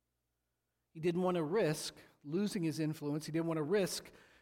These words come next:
losing his status among the religious leaders, 'cause by then they were kinda, "Yeah, we don't like Jesus. He's messing with our stuff."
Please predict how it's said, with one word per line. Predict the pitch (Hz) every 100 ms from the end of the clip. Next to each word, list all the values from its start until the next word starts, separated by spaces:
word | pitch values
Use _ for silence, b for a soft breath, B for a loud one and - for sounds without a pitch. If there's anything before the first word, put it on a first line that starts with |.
| B
losing | 156 180 190 196 170
his | 165 156
status | - 185 190 185 175
among | 160 160 156
the | 143
religious | 139 135 160 190 185 -
leaders, | 135 127 117 110 120 - - - _ _ -
'cause | 151
by | 180
then | 185 196
they | 180
were | 165
kinda, | 160 156 143 131 139 b b b b b -
"Yeah, | 135
we | 143
don't | 143
like | 131 117
Jesus. | 120 104 110 - - -
He's | 135 123
messing | 131 135 143
with | 127
our | 123
stuff." | - - - -